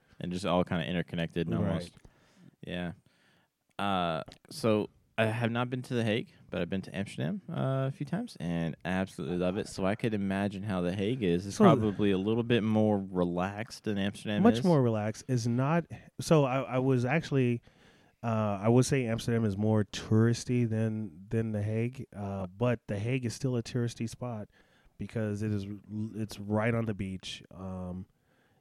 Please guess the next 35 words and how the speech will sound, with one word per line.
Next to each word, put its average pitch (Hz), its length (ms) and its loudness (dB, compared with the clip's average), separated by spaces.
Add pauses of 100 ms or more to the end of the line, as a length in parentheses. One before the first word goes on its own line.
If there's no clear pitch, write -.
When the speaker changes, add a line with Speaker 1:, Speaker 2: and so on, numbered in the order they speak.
(160)
Speaker 2:
and 101 760 -4 (480)
I, 127 120 -6
and 135 240 0
I 147 40 6
noticed 247 360 6
this 131 200 2
too. 107 420 2 (560)
Uh, 104 640 -4 (100)
maybe 147 280 4
because 127 400 0
with 110 200 0
my 107 200 -4 (280)
experience 110 360 -2
with 107 100 -2
Amsterdam 104 560 -4
is 98 80 -2
usually 101 300 -4
because 95 340 -8
it's 92 140 -10
partying, 92 580 -6
you 95 60 -10
know, 90 120 -10
with 90 140 -10
the 90 60 -14
New 92 160 -6
Year's 90 480 -6
and, 90 120 -10 (560)
you 98 120 -6
know, 95 120 -2
there's 95 160 -2
always 98 280 0
something 95 260 -10
going 92 220 -6
on. 90 400 -10 (100)
Uh, 95 60 -16